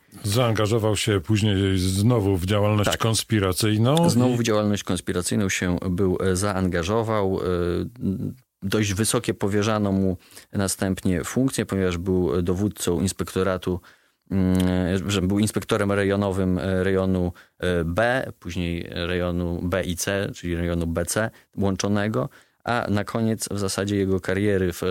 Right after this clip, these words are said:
Speaker 2: konspiracji powierzono mu funkcję, oczywiście nie było wiadomo, że to <laughs> będzie koniec, dowódcy zgrupowania partyzanckiego numer dwa Północ, w którego wkła-, w skład chodziło,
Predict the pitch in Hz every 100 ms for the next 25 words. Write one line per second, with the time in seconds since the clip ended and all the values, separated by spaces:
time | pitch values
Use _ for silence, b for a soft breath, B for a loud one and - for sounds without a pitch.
0 | 90 - 92 - 98 101 92 92 90 92
1 | 98 95 87 - 98 - 98 92 b b
2 | - 92 90 - 87 87 92 98 143 95
3 | 95 101 101 - 104 95 92 - 120 101
4 | B B B B 101 104 110 - - 98
5 | 92 90 95 92 104 95 98 101 92 92
6 | 90 92 90 - 98 95 95 90 85 95
7 | 95 B B _ 123 123 110 92 - 107
8 | 101 98 - 104 107 98 - - 101 101
9 | 92 98 95 92